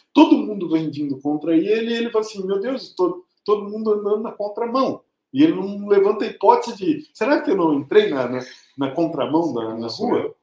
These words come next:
Speaker 1: E esse é o, é o comportamento das pessoas. Todo mundo adere a ideias e acha que tudo que está vindo contra aquilo que ele está vendo é que estão errado. E não para pra, pra olhar as placas pra ver se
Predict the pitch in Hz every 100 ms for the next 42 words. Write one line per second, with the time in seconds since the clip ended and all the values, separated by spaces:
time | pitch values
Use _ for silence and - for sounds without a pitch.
0 | _ _ 233 285 294 330 302 247 233 226
1 | 240 240 226 226 226 226 - 233 185 160
2 | - 226 214 196 170 - - _ _ -
3 | 131 147 226 220 185 123 139 185 127 -
4 | - _ _ _ 196 196 165 180 - 208
5 | - - 269 302 302 - 185 165 165 143
6 | 147 127 - 233 294 302 170 127 - 139
7 | 131 - 160 147 - 123 - 165 151 156
8 | 220 - _ _ _ 170 170 - 208 233
9 | 196 202 123 131 160 156 165 170 175 -
10 | - 175 175 156 156 - - 156 156 _
11 | 180 170 165 - 170